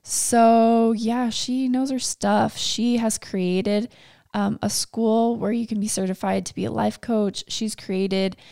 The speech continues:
what's called Self-Coaching Scholars that helps, I mean, there's probably hundreds of thousands of <laughs> people that are in that program. Um, but she's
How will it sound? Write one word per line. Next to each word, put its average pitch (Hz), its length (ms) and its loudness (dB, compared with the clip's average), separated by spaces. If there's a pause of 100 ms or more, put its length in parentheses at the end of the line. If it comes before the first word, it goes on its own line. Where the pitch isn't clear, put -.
(320)
what's 208 200 -2
called 202 240 -2
Self-Coaching 190 600 -4
Scholars 196 580 -2
that 190 220 -2
helps, - 720 -4 (640)
I 185 140 -4
mean, 220 540 -4
there's 208 260 -4
probably 190 520 -6
hundreds 185 420 -8
of - 60 -20
thousands - 420 -6
of 202 60 -6
<laughs> - 0 -
people 190 440 -4
that 202 160 0
are 190 240 -2
in 202 200 -2
that - 200 -6
program. - 460 -4 (640)
Um, 185 600 0 (640)
but 226 420 0
she's 277 420 -2